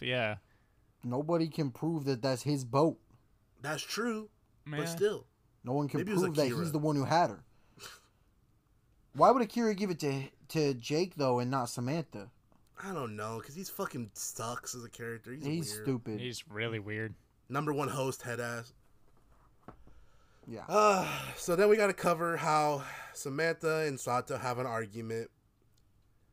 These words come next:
Speaker 3: And because she's now becoming partners with his Oyambun, or however you say that word, 'cause it's very hard to pronounce.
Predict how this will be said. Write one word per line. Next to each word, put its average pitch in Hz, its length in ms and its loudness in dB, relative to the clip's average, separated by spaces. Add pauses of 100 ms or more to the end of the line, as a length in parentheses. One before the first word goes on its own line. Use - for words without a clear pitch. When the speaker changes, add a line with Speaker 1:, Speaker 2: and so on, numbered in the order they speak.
(180)
Speaker 3:
And 110 380 -6
because 104 340 -12
she's 110 280 -12
now 123 220 -2
becoming 120 460 -8
partners 123 560 -6
with 120 200 -8
his 131 300 -8 (420)
Oyambun, 117 680 -4
or 107 200 -6 (100)
however 110 220 -6
you 110 100 -12
say 110 180 -8
that 107 180 -8
word, 104 300 -10
'cause 107 120 -16
it's 104 140 -16
very 90 180 -10
hard 107 220 -10
to - 40 -14
pronounce. 101 460 -14